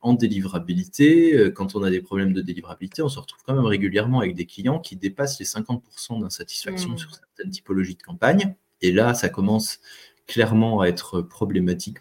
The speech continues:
Speaker 1: pour des questions de délivrabilité. Et on a déjà vu des campagnes à plus de cent pour cent d'insatisfaction. Ça veut dire qu'il y avait, euh, plus de personnes qui se désinscrivent que de personnes qui cliquent utilement sur un lien du message. Donc, c'est, c'est un signal qui est assez fort.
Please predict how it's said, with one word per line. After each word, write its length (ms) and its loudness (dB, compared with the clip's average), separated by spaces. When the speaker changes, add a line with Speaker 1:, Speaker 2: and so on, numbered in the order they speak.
Speaker 1:
pour 100 -12
des 140 -12
questions 300 -8
de 40 -2
délivrabilité. 960 -2
Et 340 2
on 180 0
a 60 6
déjà 320 2
vu 200 0
des 140 2
campagnes 360 -2
à 60 -2
plus 220 -6
de 60 -14
cent 180 -4
pour 200 -6
cent 280 -6
d'insatisfaction. 840 -4
Ça 180 6
veut 120 4
dire 300 6
qu'il 180 2
y 20 12
avait, 580 8
euh, 480 6
plus 280 4
de 80 6
personnes 360 6
qui 120 2
se 140 4
désinscrivent 760 2
que 80 0
de 100 4
personnes 360 0
qui 140 0
cliquent 500 -6
utilement 600 4
sur 480 0
un 140 4
lien 260 4
du 140 2
message. 520 0
Donc, 140 -20
c'est, 120 -12
c'est 160 -8
un 100 -4
signal 380 -4
qui 140 -8
est 40 0
assez 240 -6
fort. 480 -4